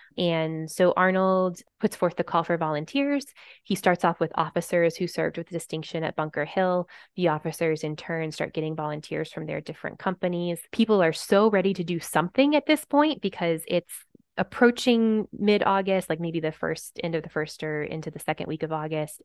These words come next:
And they haven't done anything since June seventeenth.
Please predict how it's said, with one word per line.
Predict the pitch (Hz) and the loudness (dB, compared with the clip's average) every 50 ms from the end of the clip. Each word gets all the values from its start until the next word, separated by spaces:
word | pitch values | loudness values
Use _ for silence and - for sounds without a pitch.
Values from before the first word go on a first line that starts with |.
| - | -8
And | - 165 156 151 151 147 151 151 - - - - - - - - _ _ - | -6 -6 -4 -4 -4 -6 -6 -10 -12 -16 -20 -20 -20 -20 -20 -20 _ _ -4
they | 185 - 190 | 2 2 4
haven't | 190 220 214 190 180 | 4 4 2 2 2
done | 175 156 - - | 0 -2 -2 -2
anything | - 196 202 196 180 - 156 143 147 143 | 0 0 0 0 -2 -4 -6 -8 -8 -8
since | - 156 147 - | -8 -8 -8 -8
June | - - 147 139 | -10 -10 -10 -8
seventeenth. | - 143 135 - - - - - - - - | -8 -8 -8 -8 -10 -12 -14 -16 -16 -16 -18